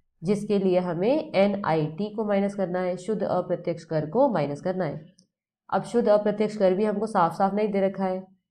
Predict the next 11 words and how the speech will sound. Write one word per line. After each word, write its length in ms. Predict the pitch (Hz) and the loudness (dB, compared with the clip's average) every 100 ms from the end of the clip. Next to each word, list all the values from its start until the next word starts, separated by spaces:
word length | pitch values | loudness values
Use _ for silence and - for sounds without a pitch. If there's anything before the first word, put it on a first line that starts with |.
| _ _ _ - | _ _ _ -6
तो 60 | 147 | -2
शुद्ध 200 | 240 - | 0 0
अप्रत्यक्ष 520 | 208 202 196 202 202 | 0 0 -2 -2 -2
कर 180 | 202 190 | 0 2
जब 140 | 202 | 0
साफ 220 | 202 170 170 | 0 0 0
साफ 220 | 185 185 | -2 0
नहीं 160 | 226 214 | 0 2
दे 100 | 175 | 0
रखा 220 | 165 175 | 0 -4
हो 280 | 175 147 | -4 -6